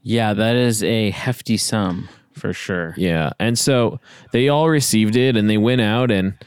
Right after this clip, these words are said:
Speaker 2: uh, they did whatever they did with it. One person turns it into uh, the first two people turn it into double, so five bags to ten and two bags to four. And the last person goes and just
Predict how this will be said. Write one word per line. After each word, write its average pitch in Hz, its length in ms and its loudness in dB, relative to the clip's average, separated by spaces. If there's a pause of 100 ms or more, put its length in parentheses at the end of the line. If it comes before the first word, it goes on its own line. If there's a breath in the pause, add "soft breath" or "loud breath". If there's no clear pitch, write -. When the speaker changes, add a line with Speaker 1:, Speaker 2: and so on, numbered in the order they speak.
(340 loud breath)
Speaker 2:
uh, 101 480 0 (720)
they 110 580 0 (280)
did 127 200 2
whatever 110 380 4
they 110 140 4
did 117 220 2
with 120 220 2
it. 82 240 -2
One 104 440 2
person 98 440 0
turns 101 320 0
it 92 80 2
into 92 680 2 (520 loud breath)
uh, 87 220 0 (380)
the 107 100 0
first 139 300 0
two 127 100 2
people 120 320 2
turn 110 200 0
it 104 100 2
into 101 200 2
double, 104 460 0
so 90 320 0
five 95 340 -2
bags 95 320 0
to 90 120 -4
ten 98 440 -2
and 90 240 -2 (440 loud breath)
two 110 180 2
bags 98 400 0
to - 80 -2
four. 98 520 0 (680 loud breath)
And 107 180 0
the 107 60 2
last 120 320 0
person 127 420 0
goes 107 400 2
and 95 220 0
just - 260 -4